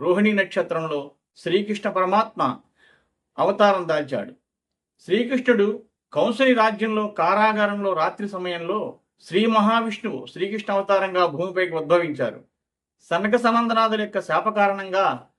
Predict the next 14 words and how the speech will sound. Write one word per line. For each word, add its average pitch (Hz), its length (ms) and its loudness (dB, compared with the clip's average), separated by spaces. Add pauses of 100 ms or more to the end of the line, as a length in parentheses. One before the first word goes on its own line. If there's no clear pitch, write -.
(220)
వైకుంఠ 220 400 0
ద్వారపాలకులైనటువంటి 202 1600 0 (100)
జయ 175 320 4
విజయులు 190 680 0 (460)
శ్రీహరికి 226 460 2
విరోధులుగా 208 640 2
మూడు 165 300 -4
జన్మలలో 202 600 0 (420)
తిరిగి 240 240 2
వైకుంఠం 214 560 0
చేరే 208 320 2
క్రమంలో 196 680 0 (100)
ద్వాపర 202 520 0
యుగంలో 180 540 0